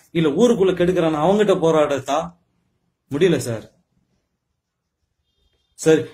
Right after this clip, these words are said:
இன்னைக்கு நாற்பது பேர் செத்துருக்குறாங்க சார். அவங்களுக்கு நம்ம என்ன சார் பண்ண போறோம்? அவங்க குடும்ப நிலைமை நினைச்சு பாத்தீங்களா சார்? அவங்க குழந்தைங்களை நினைச்சு பாத்தீங்களா சார்? சார், சொல்லினே இருங்க சார்.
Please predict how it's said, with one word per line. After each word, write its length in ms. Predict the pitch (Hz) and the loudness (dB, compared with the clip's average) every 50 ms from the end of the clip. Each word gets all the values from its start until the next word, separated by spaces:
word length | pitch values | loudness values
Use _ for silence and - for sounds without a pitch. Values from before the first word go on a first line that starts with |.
| _ | _
இன்னைக்கு 260 | - 143 143 151 139 135 | -8 -4 -4 -2 -2 -2
நாற்பது 360 | 131 143 165 165 170 147 135 | -2 -2 0 0 0 -2 0
பேர் 180 | 156 180 170 | -2 -2 -4
செத்துருக்குறாங்க 460 | 156 147 143 160 143 127 127 120 113 117 | -4 -6 -4 -4 -4 -2 -2 -4 -4 -6
சார். 280 | 117 - 123 120 120 - _ _ _ _ _ _ _ _ _ _ _ - | -6 -8 -8 -10 -10 -12 _ _ _ _ _ _ _ _ _ _ _ -8
அவங்களுக்கு 300 | 135 139 139 135 135 131 | -6 -6 -4 -2 -4 -4
நம்ம 160 | 127 127 123 | -4 -4 -4
என்ன 100 | 131 151 | -4 -4
சார் 200 | 165 170 156 131 | -2 -2 -4 -4
பண்ண 160 | 120 123 120 104 | -4 -6 -8 -8
போறோம்? 280 | 101 110 107 120 131 - - _ _ _ - | -8 -10 -10 -10 -12 -12 -16 _ _ _ -10
அவங்க 220 | 135 139 135 123 | -8 -8 -6 -4
குடும்ப 240 | 156 175 202 190 165 | -2 0 0 0 0
நிலைமை 340 | 151 147 156 175 175 165 143 | 0 0 0 0 0 0 0
நினைச்சு 320 | 135 127 127 131 123 - - | -2 -2 -4 -6 -8 -8 -10
பாத்தீங்களா 280 | 135 123 127 123 117 117 | -12 -10 -10 -10 -10 -10
சார்? 260 | 120 - 131 135 135 - _ _ _ _ _ _ _ | -10 -10 -10 -12 -12 -14 _ _ _ _ _ _ _
அவங்க 180 | 135 143 143 135 | -6 -6 -6 -2
குழந்தைங்களை 460 | 147 175 214 226 226 220 185 165 151 | 0 2 4 4 4 2 2 2 0
நினைச்சு 320 | 139 135 131 135 127 - 131 | 0 -2 -4 -4 -6 -6 -6
பாத்தீங்களா 360 | 127 123 127 123 120 117 117 | -6 -6 -6 -6 -6 -6 -6
சார்? 260 | 113 - 120 123 127 120 - - _ _ _ _ _ | -6 -6 -6 -8 -8 -8 -12 -20 _ _ _ _ _
சார், 320 | _ - - 202 214 196 180 - - - - _ _ _ _ - 170 170 - _ _ _ _ - - | _ -4 0 2 2 4 2 0 -2 -8 -16 _ _ _ _ -20 -18 -18 -18 _ _ _ _ -6 0
சொல்லினே 320 | - 226 240 262 247 262 262 | 2 4 6 6 8 8 6
இருங்க 180 | 247 220 196 | 6 6 2
சார். 280 | 175 170 156 139 120 | 0 0 -2 -2 -4